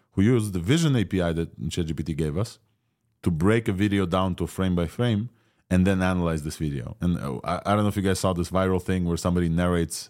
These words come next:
uh, somebody took, uh, David Attenborough's voice and then narrated everything they did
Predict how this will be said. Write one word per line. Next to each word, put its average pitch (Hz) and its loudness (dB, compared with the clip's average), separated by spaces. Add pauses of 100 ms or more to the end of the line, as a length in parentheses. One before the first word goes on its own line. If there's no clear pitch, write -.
uh, 80 -6
somebody 95 2 (160)
took, - -2 (600)
uh, 95 0
David 98 2
Attenborough's 107 2
voice 120 0
and 90 2
then 90 4
narrated 98 2
everything 90 0
they 90 2
did 110 0